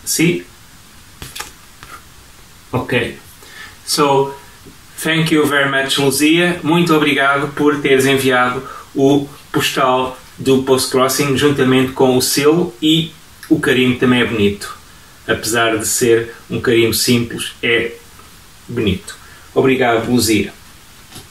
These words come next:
And the next letter I received came on an envelope. It's from my lovely, lovely friend, Barbara, from United States.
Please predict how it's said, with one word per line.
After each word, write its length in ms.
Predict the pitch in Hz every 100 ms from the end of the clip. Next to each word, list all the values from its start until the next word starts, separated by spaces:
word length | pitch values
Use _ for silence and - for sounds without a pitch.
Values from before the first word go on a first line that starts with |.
| - - - - - - -
And 380 | 160 165 175 170 -
the 100 | 151
next 520 | 180 254 - - - - - - - -
letter 440 | 160 151 139 156
I 120 | 147 135
received 540 | 135 - 127 117 -
came 280 | 165 151 147
on 180 | 147 143
an 100 | 120
envelope. 540 | 120 123 120 135 135 - - - - - -
It's 300 | 170 175 -
from 360 | - 175 170
my 280 | 170 160 151
lovely, 640 | 156 151 165 160 165 160 156
lovely 440 | 139 131 123 123
friend, 560 | 120 - 120 110 107 -
Barbara, 460 | - - 113 117
from 280 | 117 127 120
United 440 | 127 127 123 127 120
States. 600 | - 127 98 98 -